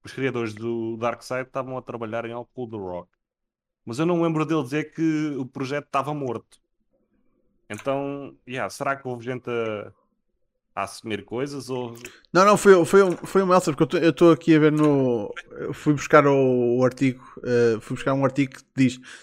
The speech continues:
Speaker 2: "Dave Meltzer of the Wrestling Observer", eh, eh, de acordo com o Dave Meltzer, eh, eh, a network, eh, não, não, não fe-, não, não encomendou uma quarta season. Por isso,
Speaker 1: Ah.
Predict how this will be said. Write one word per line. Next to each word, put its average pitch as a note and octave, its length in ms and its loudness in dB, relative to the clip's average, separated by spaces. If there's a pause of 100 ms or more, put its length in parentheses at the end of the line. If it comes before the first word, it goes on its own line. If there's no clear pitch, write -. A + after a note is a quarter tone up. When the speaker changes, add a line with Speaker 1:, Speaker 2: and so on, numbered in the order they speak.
Speaker 2:
"Dave E3+ 220 6
Meltzer F#3+ 340 6
of D3 100 4
the D#3 60 2
Wrestling D#3+ 360 6
Observer", F#3 560 2 (540)
eh, D#3 600 10
eh, A2+ 240 0
de C3 120 2
acordo D#3 300 4
com D#3 120 2
o D3 60 4
Dave D3 180 2
Meltzer, F#3 440 4
eh, F3+ 480 6 (380)
eh, D#3 460 6
a D3+ 40 -2
network, E3+ 500 2
eh, E3+ 680 4
não, D#3 440 -6
não, C#3 280 -8
não C#3+ 280 -4
fe-, B2+ 440 -6
não, B2 500 -8 (260)
não D#3+ 240 6
encomendou D#3+ 400 4
uma D#3+ 140 0
quarta D3+ 260 0
season. B2 280 -6 (2500)
Por D3 180 2
isso, D#3 420 2
Speaker 1:
Ah. F2 840 -2